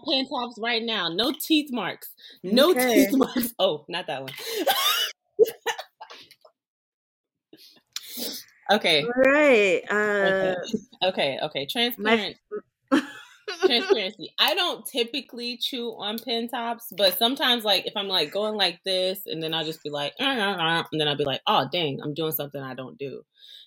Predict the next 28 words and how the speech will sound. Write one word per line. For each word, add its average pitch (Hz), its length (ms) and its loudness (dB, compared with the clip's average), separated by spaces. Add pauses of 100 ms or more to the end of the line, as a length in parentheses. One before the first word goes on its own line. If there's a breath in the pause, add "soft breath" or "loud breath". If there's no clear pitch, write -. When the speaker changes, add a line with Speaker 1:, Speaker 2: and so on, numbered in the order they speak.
Speaker 1:
But 214 140 4
that 285 140 6
happens 214 460 0
very 170 360 2
rarely, 117 480 -6
like, 139 320 -4 (800)
three 233 160 4
to 214 60 6
four 185 200 2
times 170 340 -2
a 151 100 4
year, 147 560 -4 (280)
which 214 160 -2
I 311 140 6
think 262 200 0
are 220 100 0
good 175 160 0
odds, 123 460 -4
'cause 190 140 -2
that's, 185 180 0
like, 160 340 0
once 196 480 0
every 160 340 -2
three 165 240 -2
months. 123 480 -10 (340)
So 165 200 4
that's, 160 160 2
like, 147 260 2